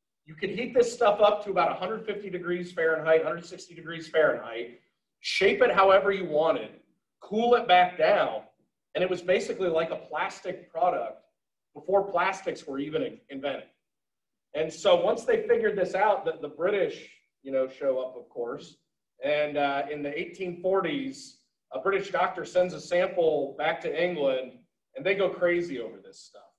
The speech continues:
because there's no other natural material that'll do this, and we don't have those synthetic materials yet. And so golf balls in the early eighteen hundreds,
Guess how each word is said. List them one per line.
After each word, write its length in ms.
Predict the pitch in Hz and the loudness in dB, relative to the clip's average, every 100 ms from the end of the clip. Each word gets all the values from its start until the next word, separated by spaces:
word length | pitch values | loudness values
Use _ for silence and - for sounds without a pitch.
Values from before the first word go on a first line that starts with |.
| - | -20
because 260 | - 143 | -16 -14
there's 240 | 135 127 156 | -12 -8 4
no 140 | 180 | 6
other 200 | 170 156 | 6 2
natural 460 | 139 170 - - 147 | -2 -4 -6 -8 -8
material 500 | 143 - 220 175 143 | -10 -10 -6 -4 -4
that'll 220 | 135 120 | -6 -8
do 200 | 214 208 | -8 -4
this, 320 | 151 147 - _ _ _ _ - | -4 -6 -12 _ _ _ _ -12
and 100 | 147 | -6
we 60 | 175 | 0
don't 260 | 196 - | 0 2
have 200 | 202 190 | -2 -2
those 200 | 147 - | -4 -6
synthetic 460 | 135 - 131 113 - | -12 -10 -8 -8 -14
materials 640 | 113 _ 107 101 98 _ | -20 _ -20 _ _ _
yet. 1000 | _ _ _ _ _ _ _ _ _ - 170 | _ _ _ _ _ _ _ _ _ -4 -4
And 100 | 170 | -4
so 640 | - 190 185 185 175 - - _ _ | 6 10 12 10 6 -2 -14 _ _
golf 360 | 170 - - - | 4 6 4 4
balls 720 | 185 175 160 156 151 - - | 6 8 6 2 -4 -16 -20
in 80 | 156 | -16
the 80 | 160 | -6
early 300 | 165 190 180 | -4 -2 -2
eighteen 360 | 180 180 175 156 | -4 -8 -16 -16
hundreds, 760 | 151 175 214 220 - - _ | -16 -10 -8 -8 -10 -20 _